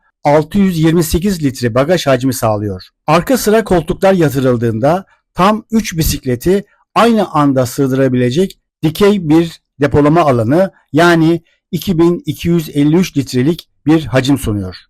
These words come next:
Verimli bir performansa ve aynı şekilde düşük yakıt tüketimine sahip bir nokta altı litrelik turbo beslemeli motor, bir nokta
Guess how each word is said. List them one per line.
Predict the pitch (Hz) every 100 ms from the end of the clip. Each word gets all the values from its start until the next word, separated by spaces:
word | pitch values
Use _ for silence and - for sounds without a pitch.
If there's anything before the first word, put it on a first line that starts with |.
| _ 143
Verimli | 165 220 254
bir | 233 208
performansa | 180 160 160 156 143 135 - 147 190 - -
ve | 151 -
aynı | 170 214 214
şekilde | 180 143 131 120 160 170 _ _
düşük | 151 151 131 -
yakıt | 151 190 226
tüketimine | 196 - 156 165 165 180
sahip | - 135 127 147 _ _ _
bir | 147 208
nokta | 190 175 170 -
altı | 147 147 147 190
litrelik | 156 143 127 123 -
turbo | 185 190 151
beslemeli | 127 120 131 117 110 104
motor, | 120 120 131 165 196 - -
bir | 202
nokta | 208 190 151 165 160 196